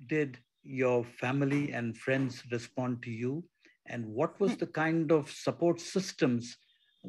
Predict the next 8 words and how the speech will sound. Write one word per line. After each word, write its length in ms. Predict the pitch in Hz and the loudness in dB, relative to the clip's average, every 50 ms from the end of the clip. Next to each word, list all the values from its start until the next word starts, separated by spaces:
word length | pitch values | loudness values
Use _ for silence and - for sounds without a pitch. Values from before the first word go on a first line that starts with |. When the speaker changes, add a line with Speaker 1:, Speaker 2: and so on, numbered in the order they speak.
| - - | -16 -10
Speaker 1:
and, 320 | - 135 131 127 127 127 - | -6 -4 -2 -2 -2 -4 -4
uh, 120 | - 127 113 | -6 -6 -4
learning 460 | 110 120 143 165 190 190 202 185 156 | 0 4 6 8 8 8 8 8 6
opportunities 720 | 147 139 - 139 - - 139 131 123 117 127 123 117 117 - | 4 4 4 0 2 2 2 2 4 2 2 0 0 2 0
that 200 | 120 113 - 120 | 0 0 0 -2
you 80 | 117 | -4
got 340 | 113 - 131 123 123 123 - - - - _ _ _ _ | 0 2 4 4 4 2 -2 -8 -20 -20 _ _ _ _
when 580 | - 117 113 110 131 135 131 131 131 120 120 | -4 -4 0 4 4 4 4 4 0 -2 -6